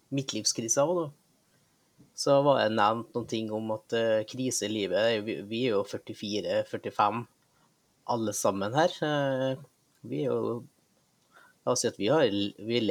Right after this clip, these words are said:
levd et ikke så veldig langt liv, men, eh, et godt liv. Og det er jo helt utenkelig at ingen av oss har gått gjennom noen kriser. Altså, tenker jeg, så har jeg lest litt om forskjellige kriser og, og, og sånne ting. Jeg vet jo at nå, Kristian og Hans,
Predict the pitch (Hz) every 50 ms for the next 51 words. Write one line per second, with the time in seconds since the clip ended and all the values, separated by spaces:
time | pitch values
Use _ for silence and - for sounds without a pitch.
0 | 95 117 135 147 151 147 _ _ _ _ _ - - 107 98 - 127 117 165 202
1 | 131 101 101 98 98 92 107 143 180 196 - 240 226 233 233 226 196 156 143 139
2 | 135 135 131 131 127 123 113 - 131 - - 131 123 - - 90 92 101 98 -
3 | - _ _ _ _ _ _ _ _ _ _ _ _ _ _ _ _ _ - 120
4 | 120 123 123 120 120 117 117 131 127 104 95 113 120 113 - - 120 - 123 110
5 | 92 - - 90 87 113 127 - - 151 147 135 110 98 98 98 98 - - 107
6 | 113 113 117 - - 78 78 82 90 95 98 - 113 113 110 - 156 185 185 165
7 | 147 151 156 151 143 - 107 107 110 - - - _ _ _ _ _ _ _ _
8 | _ _ - - 147 127 101 101 110 - - - 117 - - 110 98 - 110 -
9 | 110 95 95 - - 110 110 110 107 104 98 - 104 95 98 98 98 101 101 95
10 | 98 95 90 87 92 101 101 - - - 104 - - 85 92 120 165 175 160 156
11 | 135 107 - - 104 127 - - - - - _ _ _ _ _ _ 147 156 160
12 | - - _ _ _ _ _ _ - - 165 139 - - - 107 117 143 139 -
13 | 113 110 110 110 - - - -